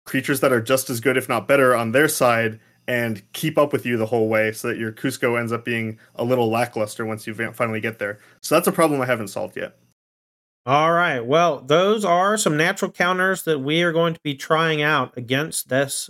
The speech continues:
Speaker 2: uh, Amethyst Ruby control deck that's tearing up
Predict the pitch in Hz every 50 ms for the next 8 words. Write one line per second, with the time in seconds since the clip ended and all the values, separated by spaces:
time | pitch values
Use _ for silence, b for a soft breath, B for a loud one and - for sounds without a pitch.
0 | - - 127 127 127 123 120 120 120 - - 131 143 165 180 170 170 175 165 -
1 | - 120 117 123 147 175 180 196 185 - 190 - - - 156 151 143 127 127 123
2 | 123 - _ _ _ _ _ _ _ _ - 120 113 - - - _ - - 160
3 | 165 185 196 190 185 190 -